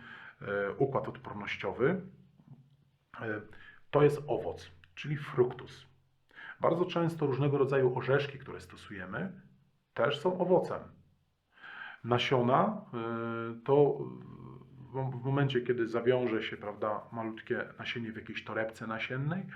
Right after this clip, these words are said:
później się otwiera, wysypuje nasiona. Niestety tutaj nie mam za bardzo nasion, żeby Państwu pokazać,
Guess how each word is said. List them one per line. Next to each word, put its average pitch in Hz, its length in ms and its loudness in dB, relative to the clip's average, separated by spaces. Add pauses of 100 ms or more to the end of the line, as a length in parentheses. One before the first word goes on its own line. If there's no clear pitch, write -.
(220)
później 127 220 -6
się 113 140 -4
otwiera, 117 360 0
wysypuje 120 600 4 (300)
nasiona. 117 600 -2 (340)
Niestety 123 360 -4
tutaj 113 260 -2
nie 131 180 4
mam 127 180 4
za 127 100 0
bardzo 123 280 0
nasion, 120 320 -4
żeby 113 140 -10
Państwu 120 380 -4
pokazać, 120 640 -2